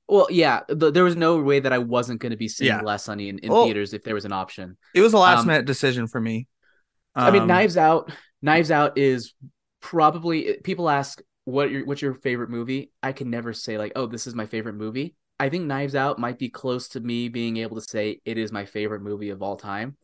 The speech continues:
Speaker 1: So there was no way that I was going to miss a theatrical release of the sequel.
Speaker 2: And I don't believe
Speaker 1: Um,
Speaker 2: you saying that because, um, oh, wow, Glass Onion's playing through Sunday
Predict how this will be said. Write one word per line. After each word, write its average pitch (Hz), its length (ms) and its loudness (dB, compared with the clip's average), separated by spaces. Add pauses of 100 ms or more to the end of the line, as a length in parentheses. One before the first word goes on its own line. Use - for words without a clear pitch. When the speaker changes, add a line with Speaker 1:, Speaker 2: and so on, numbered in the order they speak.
(220)
Speaker 1:
So 131 160 -4
there 131 120 2
was 123 140 -4
no 131 180 -2
way 120 280 -2
that 113 140 -6
I 110 100 -2
was 107 180 -6 (320)
going 117 280 -4 (180)
to - 140 -12
miss 107 360 -8
a 113 120 -14
theatrical 104 520 -8
release 98 360 -10
of 101 160 -14
the 101 80 -18
sequel. 139 440 -12 (640)
Speaker 2:
And 143 100 -2
I 143 100 2
don't 147 140 0
believe 131 260 2
Speaker 1:
Um, - 20 -2
Speaker 2:
you 127 120 0
saying 127 340 -2
that 117 220 -2 (160)
because, 113 880 -6 (220)
um, 98 640 -8 (2000)
oh, 139 100 0
wow, 151 220 4
Glass 131 280 2
Onion's 139 280 0
playing 127 280 0
through 123 180 -4
Sunday 113 540 -4